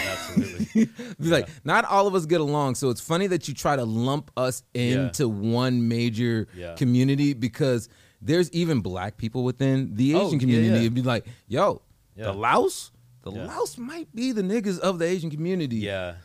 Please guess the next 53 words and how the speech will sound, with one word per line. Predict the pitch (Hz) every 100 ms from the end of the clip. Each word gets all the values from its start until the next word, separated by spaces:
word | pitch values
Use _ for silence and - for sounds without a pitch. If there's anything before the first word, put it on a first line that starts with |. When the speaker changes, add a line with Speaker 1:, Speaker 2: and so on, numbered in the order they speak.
| -
Speaker 1:
there's | 151 -
a |
Speaker 2:
Depending | 143 110 107
Speaker 1:
lot | - 175
Speaker 2:
on | 160
Speaker 1:
of |
'em, | 151 143 131
a |
lot | 139 147 147
of, | 131
there's | 139
a | 156
lot, | 151 147 131
lot | 143 160
of | 175
peop-, | 175 131
like, | 135 123 123
I |
think | 120 156
it | 143
switches | - - 113 123 127 156 156 123
the | 120
more | 113 117 113 113 110 - _ _ _
people | 127 117
find | 110 110 104
out | 104 104
where | 104 98
other | 104 98
people | 107 92 92
are |
from. | - 92 92 107 -
Speaker 2:
Mm-hmm. | 135 135 151
Speaker 1:
Like, | 139
'cause, | 175 143 107 _ _ _ _ _
come | - 107
on, | 82
dude. | 78 82 95 -
Like, | 135 151
ten | - 208
years | 185 156
ago, | 147
people | 139
were | 139
just | 131
like, | 131 110
"What's | 110 123
a |
Laos?" | 117 87 98 85 - - - - _ _
You | 123 143
know | 175
what | 202
I | 214
mean? | 196 262 262 359